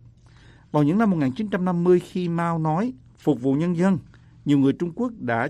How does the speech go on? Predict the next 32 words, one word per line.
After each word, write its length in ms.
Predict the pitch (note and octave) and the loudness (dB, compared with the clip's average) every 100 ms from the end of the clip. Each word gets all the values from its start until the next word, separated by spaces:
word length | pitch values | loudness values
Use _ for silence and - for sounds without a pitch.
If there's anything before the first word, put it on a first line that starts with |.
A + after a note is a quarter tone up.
| - | -4
chấp 180 | D3+ A3+ | -6 -2
nhận 220 | C#3 A2+ | -2 -2
khẩu 180 | - D3 | -4 -4
hiệu 360 | D#3+ B2 A2+ A2+ - - - | -2 0 -2 -6 -16 -20 -8
là 240 | C3 B2 | -4 -2
nội 260 | A#2 A2+ A#2 | 0 0 0
dung 220 | D#3 D#3+ | -2 0
mới 300 | C#3+ D3 A3+ - | 2 2 0 -4
trong 160 | D3 | -6
các 240 | C3 F#3 - | -4 -8 -8
chuẩn 160 | C3+ | -6
mực 200 | C3 G#2 | -6 -6
về 160 | G#2+ G#2 | -8 -8
đạo 160 | G2 G#2+ | -6 -2
đức. 200 | G3 - - - _ - _ - - - | -2 -2 -20 -20 _ -20 _ -20 -20 -4
Nhưng 340 | D3+ D#3 D#3 | 0 2 2
vào 160 | C3 A2 | 0 -2
thời 160 | A#2 | -4
điểm 260 | G2+ A2 D3+ | -4 -4 -2
Mao 300 | D#3 D#3+ A2 | 0 0 -2
gây 200 | B2 C#3+ | 0 0
ra 140 | D3 C3 | 0 -4
sự 240 | - A2 | -4 -6
hỗn 260 | - C3 F#3 | -4 -4 -2
loạn 280 | D#3+ A2 A2 | -2 -2 -6
xong 260 | - D#3+ D#3 | -6 -6 -6
xuôi 300 | - D#3 C#3 | -2 -2 0
vào 160 | A#2 | -4
những 260 | G#2 A#2 C#3+ | -4 -6 -6
năm 180 | C#3+ C3+ | -6 -6
một 100 | G#2+ | -8
nghìn 160 | G#2+ | -10